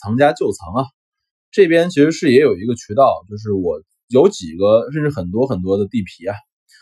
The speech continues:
他们基本上就是说是在乡下收东西的时候，会碰到一些比如老人去世啊，或者说一些老藏家可能突然不在了，他们东西也会通过这些地皮或者说收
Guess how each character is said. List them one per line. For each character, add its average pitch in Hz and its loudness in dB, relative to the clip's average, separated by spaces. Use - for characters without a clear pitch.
他 180 2
们 208 2
基 156 -4
本 131 2
上 95 -2
就 104 0
是 98 0
说 101 2
是 98 -8
在 90 0
乡 123 0
下 117 2
收 120 4
东 135 0
西 160 -4
的 92 0
时 90 -12
候， 92 -6
会 127 -8
碰 131 -2
到 120 4
一 - -4
些 117 -6
比 104 -4
如 110 4
老 92 4
人 95 -4
去 135 -2
世 147 -2
啊， 117 4
或 117 0
者 101 0
说 117 -2
一 120 2
些 123 4
老 101 2
藏 98 -8
家 123 2
可 95 -14
能 90 -14
突 123 -2
然 110 0
不 104 -8
在 113 2
了， 95 -14
他 208 2
们 202 0
东 123 -2
西 123 -6
也 92 -4
会 117 2
通 143 2
过 110 4
这 113 -8
些 123 2
地 127 -2
皮 98 -8
或 113 0
者 101 0
说 117 2
收 131 2